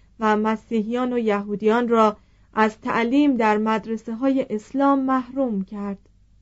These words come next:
انعکاس این کار در نسل بعد به صورتی ملایم آشکار شد. گروهی از علمای سنی شجاعانه ابراز داشتند که در جدال مذهبی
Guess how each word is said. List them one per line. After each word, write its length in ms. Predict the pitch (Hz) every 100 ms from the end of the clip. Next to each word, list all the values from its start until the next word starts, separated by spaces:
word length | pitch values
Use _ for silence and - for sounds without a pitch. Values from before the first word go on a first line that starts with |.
| _ _ _ _ _ _ _ _ _ -
انعکاس 640 | 302 302 311 302 392 381
این 260 | - 330 339
کار 300 | 311 320 311
در 240 | 226 214
نسل 440 | 220 254 247 208 202
بعد 420 | 208 233 262 262 _ _ -
به 120 | 240
صورتی 520 | 240 - 262 294 285 277
ملایم 640 | 226 220 233 233 285 294
آشکار 600 | 277 277 262 - 269 247
شد. 360 | 196 - 196 190 _ _ _ _ _ _ _ _ 247
گروهی 400 | 302 370 392 370
از 200 | 349 339
علمای 540 | 233 233 233 269 269 262
سنی 680 | - 208 196 202 240 269 269 _ _
شجاعانه 840 | - 247 233 240 233 240 240 277 294
ابراز 460 | 226 208 240 269 262
داشتند 600 | 254 247 240 220 208 -
که 260 | 208 202 208
در 160 | 220
جدال 460 | 214 226 254 269 254
مذهبی 800 | 208 202 - 208 202 240 277